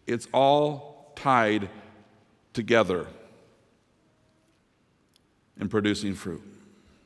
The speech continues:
"And this is my command," he says, "love each other."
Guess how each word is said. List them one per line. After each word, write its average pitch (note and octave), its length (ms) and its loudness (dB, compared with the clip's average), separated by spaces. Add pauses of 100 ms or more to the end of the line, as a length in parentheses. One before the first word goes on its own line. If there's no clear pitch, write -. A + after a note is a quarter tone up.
(720)
"And G2+ 140 -4
this A2 160 -2
is A#2+ 100 -6
my C3+ 140 0
command," A2+ 300 -2
he F#2+ 40 -4
says, F#2 180 -8
"love F#2+ 200 -4
each F#2 180 -8
other." D#2 300 -10